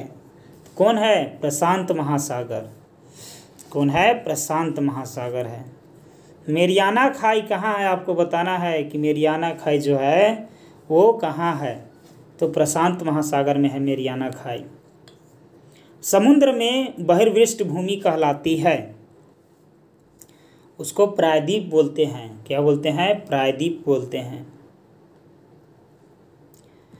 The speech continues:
चलिए आगे है इसके बाद कि विश्व का सबसे बड़ा डेल्टा कौन सा है?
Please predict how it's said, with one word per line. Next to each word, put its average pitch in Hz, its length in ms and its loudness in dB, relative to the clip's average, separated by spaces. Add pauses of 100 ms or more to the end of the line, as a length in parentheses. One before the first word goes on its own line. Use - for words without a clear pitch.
(260)
चलिए 143 240 2
आगे 165 220 4
है 202 80 4
इसके 196 240 0
बाद 202 360 2 (840)
कि 196 380 0 (1600)
विश्व 254 440 4
का 240 220 4
सबसे 226 380 0
बड़ा 214 220 4
डेल्टा 165 480 2
कौन 170 320 -2
सा 156 180 2
है? 117 340 -6